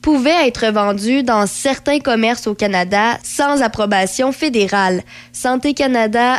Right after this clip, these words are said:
indique que toutes les boissons énergisantes contenant de la caféine sont considérées comme des aliments supplémentés et sont donc réglementées par l'Agence canadienne d'inspection des aliments,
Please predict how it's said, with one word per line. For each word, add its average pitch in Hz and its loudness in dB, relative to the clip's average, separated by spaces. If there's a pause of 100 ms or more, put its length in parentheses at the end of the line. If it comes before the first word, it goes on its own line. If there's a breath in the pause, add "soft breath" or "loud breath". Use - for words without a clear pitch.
indique 226 -2
que 233 0
toutes 311 -2
les 247 2
boissons 214 0
énergisantes 214 0
contenant 220 -2
de 220 0
la 190 0
caféine 220 0
sont 214 -2
considérées 220 0
comme 220 0
des 202 2
aliments 240 2
supplémentés 254 -2 (380 loud breath)
et 359 4
sont 262 0
donc 233 0
réglementées 208 0
par 294 -2
l'Agence 220 0
canadienne 214 0
d'inspection 208 -2
des 226 0
aliments, 220 2